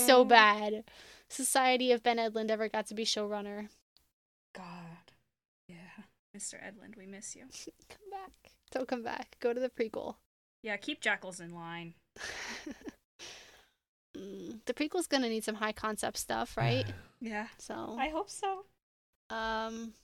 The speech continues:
Speaker 2: For all our sakes.
Speaker 1: this clock that Dean breaks, I saw in a listicle, apparently appears in almost every episode.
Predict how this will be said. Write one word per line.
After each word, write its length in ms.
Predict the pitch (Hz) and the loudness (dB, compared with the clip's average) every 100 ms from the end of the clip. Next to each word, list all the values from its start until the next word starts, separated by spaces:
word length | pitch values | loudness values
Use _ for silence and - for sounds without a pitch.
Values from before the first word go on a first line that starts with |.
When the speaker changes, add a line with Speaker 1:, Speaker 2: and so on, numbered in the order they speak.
| _ | _
Speaker 2:
For 100 | 269 | -12
all 180 | 285 320 | -12 -12
our 80 | 294 | -12
sakes. 580 | - 302 - _ - - _ _ _ _ _ _ _ | -14 -18 -20 _ -20 -20 _ _ _ _ _ _ _
Speaker 1:
this 300 | 247 277 277 | 0 0 0
clock 480 | - - 247 220 247 262 | -2 0 2 2 0 2
that 340 | 262 - - | 2 2 -2
Dean 300 | 269 269 262 | 0 2 2
breaks, 600 | 269 269 277 - - - - _ _ - | 2 2 0 -4 -6 -6 -8 _ _ -4
I 180 | 214 220 | 0 0
saw 380 | - 226 220 220 | 0 2 2 2
in 160 | 220 | 0
a 60 | 214 | 0
listicle, 680 | 214 - 240 233 233 226 | -2 -4 -2 2 2 2
apparently 760 | 208 220 214 214 220 220 226 214 - - | -2 -4 -2 -4 -4 -4 -4 -6 -12 -6
appears 680 | 214 - 220 214 214 220 - | -6 -4 -4 -2 0 -2 -4
in 140 | 208 | -4
almost 340 | 214 214 208 214 | -4 -4 -4 -4
every 200 | 208 196 | -2 -2
episode. 560 | 196 214 240 233 233 | -4 -4 0 0 0